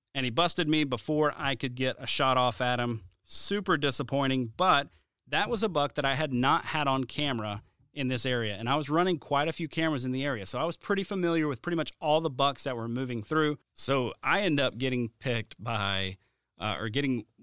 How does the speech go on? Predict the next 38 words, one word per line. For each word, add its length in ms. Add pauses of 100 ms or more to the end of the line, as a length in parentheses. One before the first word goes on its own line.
winded 540
by 460
seven 500
of 300
eight 300
deer, 200
no, 220
eight 180
of 80
nine 400
deer, 240
sorry, 420 (400)
that 160
I 200
saw 340
that 160
evening, 380
which 260
was 300
really 500
disappointing. 720 (340)
Right 180
after 200
that 160
buck 200
came 200
through, 260
a 60
bunch 300
of 100
does 280
came 220
through, 320
and 80
I 60
thought 260
to 80
myself, 500